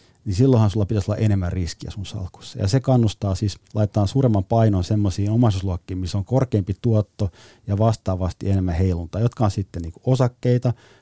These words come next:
listaamattomia pääomarahastoja, niinku tän tyyppisiä instrumentteja ja vähemmän velkakirjaa,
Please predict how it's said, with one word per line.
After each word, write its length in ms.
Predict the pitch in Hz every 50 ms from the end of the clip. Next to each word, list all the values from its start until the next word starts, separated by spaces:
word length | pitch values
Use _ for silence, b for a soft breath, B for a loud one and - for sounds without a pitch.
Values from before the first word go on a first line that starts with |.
| b b
listaamattomia 800 | 113 117 120 107 - - 101 98 92 90 - - 90 85 82 -
pääomarahastoja, 1200 | - 131 131 127 117 117 117 117 113 117 117 110 101 110 104 - - - - 104 104 104 104 101 95 b b b b b b
niinku 120 | - 110 123
tän 260 | 127 - 151 147 135
tyyppisiä 480 | - 110 101 - - 85 - 87 82 80
instrumentteja 720 | 78 78 - - - - - - 95 _ _ - - -
ja 100 | 113 117
vähemmän 560 | 120 143 160 160 139 123 101 90 87 87 87 - b b b b b - 110
velkakirjaa, 720 | 113 113 104 95 - 85 - - 104 98 107 104 - -